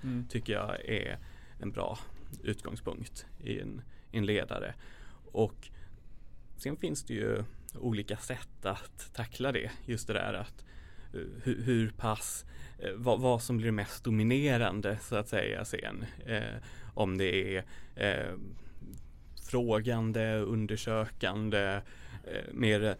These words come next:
Speaker 2: eh, rappt på,
Speaker 1: Mm.
Speaker 2: eh, argument. Ehm, så det, det, det finns, det finns ju någon slags bredd där. Men, eh, men om, om man verkligen skulle fånga in kärnan så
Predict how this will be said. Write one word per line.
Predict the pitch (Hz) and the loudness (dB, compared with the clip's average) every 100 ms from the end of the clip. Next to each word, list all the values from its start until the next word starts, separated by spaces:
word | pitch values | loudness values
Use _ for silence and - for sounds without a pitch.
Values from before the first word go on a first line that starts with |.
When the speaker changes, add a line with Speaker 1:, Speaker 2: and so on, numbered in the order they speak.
| - - - 113 | -4 -10 -4 0
Speaker 2:
eh, | 104 - - | 0 0 0
rappt | 107 104 - - - | 2 2 0 -4 -4
på, | - 104 92 95 - - - | 4 4 4 0 -2 -6 -6
Speaker 1:
Mm. | - 123 - | -2 -2 -2
Speaker 2:
eh, | - 110 101 101 113 - - | -2 -2 -2 -6 -8 -10 -4
argument. | - 110 107 95 92 92 92 - - - - - - | -2 2 2 2 0 -2 -6 -8 -10 -10 -10 -10 -4
Ehm, | - 98 92 95 92 90 - - - - - - - - - - | 2 4 4 2 0 -2 -8 -12 -12 -14 -14 -14 -14 -10 -8 -8
så | - 107 | -2 0
det, | 117 117 107 | 2 0 -2
det, | 104 110 | -4 -2
det | 120 | 0
finns, | 120 131 147 | 4 4 4
det | - | 0
finns | 110 135 147 139 | 2 4 4 4
ju | |
någon | 110 113 | 4 4
slags | 107 - - | 0 -4 -4
bredd | 117 78 - - | -4 -2 -4 -6
där. | - 67 - - - - | -6 -6 -6 -10 -14 -4
Men, | - 110 104 107 | 4 4 4 2
eh, | 104 104 - - - - - | 2 0 -4 -12 -12 -10 -2
men | 120 117 | 2 2
om, | 113 | 4
om | 117 | 4
man | 107 | 4
verkligen | 107 107 131 | 4 2 0
skulle | 123 110 | -2 -2
fånga | 117 107 | -2 -2
in | 98 | -2
kärnan | 110 - - - 104 117 | -2 -2 -2 -4 -4 -4
så | - 131 120 | -4 -4 -4